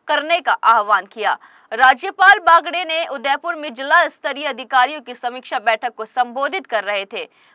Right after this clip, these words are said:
उन्होंने कहा कि जब तक जनजाति समुदाय और गरीब वर्ग की आय नहीं बढ़ेगी, समेकित विकास नहीं हो सकता। इसलिए यह सुनिश्चित किया जाए कि हर गरीब का बच्चा शिक्षा प्राप्त करे।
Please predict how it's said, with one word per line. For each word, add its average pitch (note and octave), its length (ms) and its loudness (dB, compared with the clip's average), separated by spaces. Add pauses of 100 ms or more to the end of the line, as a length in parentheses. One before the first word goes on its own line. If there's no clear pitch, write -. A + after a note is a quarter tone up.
उन्होंने D4 380 -4
कहा B3 320 4
कि D4 160 -12
जब D4+ 220 -4 (100)
तक C#4 180 -2
जनजाति C4 500 0
समुदाय B3+ 520 0
और A#3 260 -8
गरीब A#3+ 400 -2
वर्ग B3+ 140 2
की - 240 -12
आय A3+ 220 6
नहीं B3 240 -8
बढ़ेगी, G#3+ 500 -8 (360)
समेकित D#4+ 460 -4
विकास A#3 500 0
नहीं A3+ 300 -10
हो G3+ 120 -12
सकता। F#3+ 480 -2
इसलिए D4 460 -8 (100)
यह A#3 160 -4
सुनिश्चित C#4+ 580 -12
किया C#4 280 0
जाए C4 240 0
कि C#4 180 -12
हर C#4+ 260 -2
गरीब C4 340 -8
का A#3+ 80 -8
बच्चा A#3+ 400 -2 (340)
शिक्षा A3+ 320 -4
प्राप्त F3 300 -6
करे। F3 280 -14